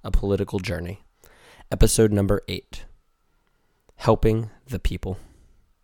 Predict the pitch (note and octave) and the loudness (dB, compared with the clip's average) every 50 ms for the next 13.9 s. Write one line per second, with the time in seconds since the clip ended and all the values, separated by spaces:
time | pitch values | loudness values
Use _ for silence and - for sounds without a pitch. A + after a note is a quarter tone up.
0 | _ _ _ _ - - - - - - - - - _ - - C#3 B2+ C3+ C#3+ | _ _ _ _ -20 -20 -20 -20 -20 -20 -20 -20 -20 _ 0 2 4 6 8 8
1 | D3 C#3+ C#3 C3 B2+ B2+ B2 A#2+ G#2+ - A2 G#2 - - - - F#2 - G2+ F2+ | 6 6 4 2 2 2 2 0 0 0 0 0 0 -2 -6 -6 -6 -4 -6 -6
2 | G2 - - F#2+ F2+ F#2 - - F#2 G#2 G2+ G2 F2+ - - - - - - - | -6 -8 -8 -8 -6 -6 -6 -6 -4 -2 -2 -2 -4 -6 -10 -12 -12 -10 -6 -2
3 | A2 G#2 G#2 G2+ F#2+ F#2+ F2+ - - A#2 G#2+ F#2 F2+ - B2 A#2 G2+ G#2 - - | 0 0 0 0 0 -2 -4 -6 -6 -4 -6 -4 -2 0 -2 0 -2 -4 -6 -6
4 | A2 - G#2 G2+ F#2 F2+ F2 F2 F2 F2+ F#2 F2+ F#2 F2+ F#2+ G2+ F#2+ - - G2 | -4 -2 -2 -2 -2 -2 -4 -4 -4 -6 -4 -4 0 0 0 0 -2 -4 -4 -2
5 | G#2 A2+ A2 G#2+ G#2+ F#2+ F#2 - - - - - - - - - - A2 G#2 G2+ | -2 0 0 0 -2 -4 -6 -10 -16 -20 -20 -20 -20 -20 -20 -14 -10 -8 -4 -4
6 | G2+ G2 F#2+ F#2 - - G#2 G2 F#2+ F#2 F#2+ F#2+ F#2+ F#2+ - - G2 F2+ G2+ G2 | -4 -4 -4 -6 -6 -4 -4 -2 -2 -2 -2 -2 -4 -6 -6 -8 -6 -4 -2 -2
7 | F#2+ F2+ F#2 F#2 F#2 F#2 F2+ F2+ - - B2 A#2 - A#2+ A#2 A2 - - - - | -2 -2 -4 -4 -4 -6 -6 -6 -6 -6 -6 -6 -6 -6 -6 -6 -6 -8 -8 -6
8 | G#2 F#2+ F#2 F2 - F#2 F2+ F2 F2+ G#2 - - - - - A#2+ A2+ - A#2 A#2 | -6 -6 -6 -6 -8 -8 -10 -10 -10 -14 -12 -8 -6 -6 -4 -4 -2 -2 -2 -2
9 | - - - A2 G2+ - - - - - - - A2+ G#2+ - - - A2 G#2+ G2 | -2 -2 -2 -2 -2 -4 -8 -8 -6 -4 -2 -2 0 0 -2 -2 -2 -4 -4 -2
10 | G2+ G2 F#2 G2 F#2 F2+ F2+ F2+ F2 - F#2 F#2 - - F#2 F2+ E2+ - - - | -2 -4 -2 -4 -4 -4 -6 -6 -8 -10 -12 -14 -14 -10 -10 -10 -10 -10 -12 -12
11 | - - F2 - - - - F#2+ F#2 - - - - - - - G#2 F#2 E2+ - | -10 -8 -8 -8 -10 -10 -12 -12 -12 -12 -16 -18 -20 -16 -8 -4 -4 -4 -4 -4
12 | - G2 F#2 F2+ F2 F2 F2 E2+ F2+ - - - A2+ A2 A2 A2 A2 A2+ A2 A2+ | -4 -4 -4 -2 -4 -4 -6 -8 -10 -10 -2 2 2 4 4 4 2 2 0 -2
13 | - - - F2+ F2 F2 F2 F2+ G2 G#2 G2+ - G#2 G2+ - - G#2+ G2 | -4 -8 -10 -8 -6 -6 -2 -2 -2 -2 -2 -4 -6 -8 -6 -6 -8 -8